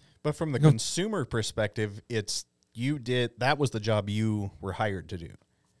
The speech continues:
Speaker 1: That's their mi-, the consumer's mindset is the business should be paying for that, not me.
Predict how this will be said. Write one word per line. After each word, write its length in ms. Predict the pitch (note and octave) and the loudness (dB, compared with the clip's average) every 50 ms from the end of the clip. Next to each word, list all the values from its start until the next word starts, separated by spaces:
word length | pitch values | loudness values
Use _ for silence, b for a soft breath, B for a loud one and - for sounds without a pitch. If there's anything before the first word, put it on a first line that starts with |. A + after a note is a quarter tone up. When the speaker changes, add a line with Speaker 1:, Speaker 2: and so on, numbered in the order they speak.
| _ _ | _ _
Speaker 1:
That's 300 | - B2 B2+ D3+ - - | 0 2 2 2 2 0
their 240 | A#2 G#2 A#2+ B2+ C#3+ | 0 2 4 4 4
mi-, 160 | C#3+ A#2 G#2+ G#2 - | 2 0 -2 -4 -4
the 80 | G#2+ | -6
consumer's 480 | - G#2+ G2+ - - E3+ F3 D3+ A2+ G#2 | -6 -4 -4 -2 -2 -2 0 0 -2 -2
mindset 420 | A2 G#2 G2+ F#2+ F#2 - G#2+ F2+ | -2 -4 -4 -4 -4 -4 -4 -4
is 160 | F#2+ F#2+ F#2 | -4 -6 -6
the 140 | - - G2 | -6 -10 -12
business 440 | E2+ - - B2+ C3 B2 B2 A2 G#2 | -8 -4 -2 -2 0 0 -2 -4 -4
should 160 | - - G#2+ | -4 -6 -6
be 100 | F#2 F#2 | -8 -10
paying 360 | - - G2+ F2 E2 D#2+ E2 | -10 -8 -8 -8 -8 -10 -12
for 100 | - - F2 | -12 -12 -10
that, 200 | E2+ D2+ C#2+ - - | -10 -10 -12 -12 -10
not 260 | F2+ F#2+ F#2+ F2+ - | -8 -6 -6 -6 -8
me. 220 | D#2+ D#2+ D#2 - | -12 -14 -14 -16